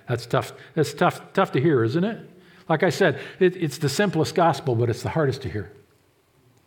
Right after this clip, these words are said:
The simplest epistle, the hardest to hear. Let me go to the last two things and go back to the passage 'cause he, he, he takes his thought further. Then he goes to verse ten, which is just as hard-hitting.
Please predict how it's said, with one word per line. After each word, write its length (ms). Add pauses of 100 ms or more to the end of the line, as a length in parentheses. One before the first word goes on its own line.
(460)
The 80
simplest 560
epistle, 460 (240)
the 80
hardest 420
to 60
hear. 180 (840)
Let 80
me 60
go 160
to 60
the 80
last 360
two 120
things 420
and 140
go 100
back 240
to 80
the 80
passage 500
'cause 180
he, 160 (220)
he, 120 (100)
he 160
takes 360
his 140
thought 280
further. 420
Then 160
he 80
goes 220
to 80
verse 260
ten, 480 (160)
which 180
is 80
just 280
as 100
hard-hitting. 600